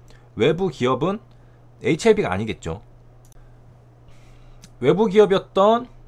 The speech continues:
이뮤노믹 테라퓨틱스와 이제 오픈 콜라보레이션을 한다는 말일 수도 있겠고, 지금 당-, 지금은 이제 이뮤노믹 테라퓨틱스가 이제 좀 있으면 이제 지분 오십일 퍼센트를 확보하게 되면서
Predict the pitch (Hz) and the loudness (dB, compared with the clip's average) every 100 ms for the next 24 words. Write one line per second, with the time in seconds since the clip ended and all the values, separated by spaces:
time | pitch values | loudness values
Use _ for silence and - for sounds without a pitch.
0 | - - - - - 170 240 226 156 151 | -20 -20 -20 -14 -4 0 2 2 0 -2
1 | 170 170 - 135 - 107 92 120 143 - | -4 -4 -8 -12 -8 -4 -4 -4 -8 -18
2 | - 98 95 95 156 160 175 160 147 135 | -20 -14 -10 -8 -6 -2 0 0 -2 -2
3 | 131 131 160 175 170 139 95 120 - 127 | -4 -6 -6 -2 -2 0 -2 -4 -6 -4
4 | 123 120 101 - 147 - 170 85 76 - | -4 -6 -10 -8 -4 0 0 0 -8 -20
5 | - - - - - - - 160 196 131 | -20 -20 -20 -20 -20 -18 -6 -2 -2 -2
6 | 135 - - _ - - 180 220 185 143 | -6 -8 -20 _ -12 2 4 6 2 0
7 | 143 131 175 202 196 180 175 - 185 196 | 0 0 -2 -2 -4 -4 -8 -6 -4 -4
8 | 185 - - 143 151 156 113 82 - - | -6 -8 -8 -4 0 0 -2 -6 -14 -20
9 | - - - - - - - - - - | -20 -20 -20 -20 -20 -20 -20 -20 -20 -20
10 | - - - 180 220 240 214 160 151 151 | -20 -16 -10 -2 -2 0 -2 -4 -4 -4
11 | 180 123 - 208 220 233 202 - 180 156 | 0 0 0 -2 -2 -2 -2 -4 -4 -2
12 | 156 151 143 208 208 196 185 165 113 123 | 0 0 -2 -4 -4 -4 -2 -4 -4 -6
13 | 131 185 | -4 -4